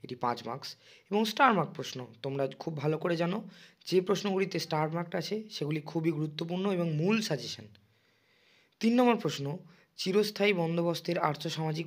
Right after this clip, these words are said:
প্রভাব আলোচনা করো। এটি স্টার মার্ক প্রশ্ন এবং একটি দশ মার্কসের প্রশ্ন। ইউনিট টু থেকে প্রথম প্রশ্ন, পাবনা বিদ্রোহের প্রতি বাঙালি বুদ্ধিজীবীদের দৃষ্টিভঙ্গি ব্যাখ্যা করো। পাঁচ মার্কসের স্টার মার্ক প্রশ্ন। দু নম্বর, ওয়াহাবি আন্দোলনের তাৎপর্য আলোচনা করো।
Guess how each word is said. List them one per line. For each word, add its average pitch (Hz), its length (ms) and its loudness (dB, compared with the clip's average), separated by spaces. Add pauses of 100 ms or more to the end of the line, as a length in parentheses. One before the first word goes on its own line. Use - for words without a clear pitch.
প্রভাব 143 260 0
আলোচনা 127 360 0
করো। 123 220 -4 (300)
এটি - 140 -12
স্টার 143 420 0
মার্ক 175 200 0
প্রশ্ন 170 220 -4 (460)
এবং 160 180 0
একটি 160 140 -8
দশ 151 280 2
মার্কসের 147 420 -2
প্রশ্ন। 139 240 -2 (520)
ইউনিট 196 380 4
টু 240 100 2
থেকে 165 320 2 (160)
প্রথম 170 260 2
প্রশ্ন, 185 300 2 (680)
পাবনা 170 360 8
বিদ্রোহের 175 520 6
প্রতি 180 260 0
বাঙালি 165 460 6 (120)
বুদ্ধিজীবীদের 160 560 2
দৃষ্টিভঙ্গি 147 580 2
ব্যাখ্যা 135 240 2
করো। 139 220 0 (460)
পাঁচ 143 240 6
মার্কসের 139 320 -2
স্টার 151 200 8
মার্ক 165 240 4
প্রশ্ন। 165 200 -2 (260)
দু 180 140 6
নম্বর, 147 240 4 (680)
ওয়াহাবি 208 380 8 (100)
আন্দোলনের 202 480 6
তাৎপর্য 170 400 4
আলোচনা 127 320 2
করো। 120 200 -4